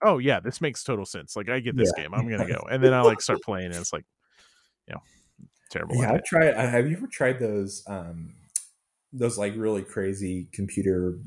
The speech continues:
Speaker 2: war games? You know what I'm talking about, like the War in the East, that kind of stuff.
Speaker 1: No, but someone did just post one, like, as we were recording and right before we started, uh, a new Flashpoint game, and it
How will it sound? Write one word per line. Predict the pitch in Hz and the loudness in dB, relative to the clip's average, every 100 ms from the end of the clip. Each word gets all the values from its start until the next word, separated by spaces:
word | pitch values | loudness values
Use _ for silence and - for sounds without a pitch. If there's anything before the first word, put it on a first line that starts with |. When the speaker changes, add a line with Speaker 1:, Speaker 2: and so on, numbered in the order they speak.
| 165 - | -12 0
Speaker 2:
war | 98 95 | 2 4
games? | 95 95 92 - | 2 0 -2 0
You | 107 | 2
know | |
what | 104 | 2
I'm | |
talking | 117 101 | 2 2
about, | 98 85 | 2 2
like | 95 - | 2 2
the | 98 90 85 - - | 0 0 -2 -6 -4
War | 95 101 110 | 2 4 4
in | 113 | 4
the | 95 | 2
East, | 98 98 - - - | 0 0 -4 -6 -6
that | 95 95 | -4 0
kind | 98 | 0
of | |
stuff. | - 101 104 _ _ _ _ _ _ - - - | 0 -6 -8 _ _ _ _ _ _ -20 -18 -4
Speaker 1:
No, | 139 156 202 175 98 85 - _ _ | 0 4 6 6 6 0 -6 _ _
but | 123 - _ - | -4 -4 _ -8
someone | - 220 285 143 | -2 2 2 2
did | 151 156 | 4 4
just | 135 139 - _ - | 2 -2 -4 _ -8
post | - 139 - | 0 0 2
one, | 143 131 113 _ _ _ | 0 -2 -4 _ _ _
like, | 127 110 - | -2 -2 -2
as | 120 131 | 0 0
we | 123 120 117 | 2 0 0
were | 110 110 107 104 - _ _ _ _ _ - | 0 0 0 -2 -6 _ _ _ _ _ -8
recording | 104 - 147 151 107 | -6 4 4 4 2
and | 107 | 0
right | 104 98 | 0 -2
before | 107 127 | -2 -2
we | 104 | -2
started, | 95 - 110 110 104 90 87 _ - | -4 -2 0 2 2 -2 -8 _ -6
uh, | 98 92 90 92 | -4 -2 -4 -4
a | |
new | 104 113 | -4 -6
Flashpoint | - - 95 107 - - 87 - | -8 -4 -2 -2 -4 -8 -8 -8
game, | 87 82 - | -10 -10 -12
and | 95 | -10
it | 104 | -10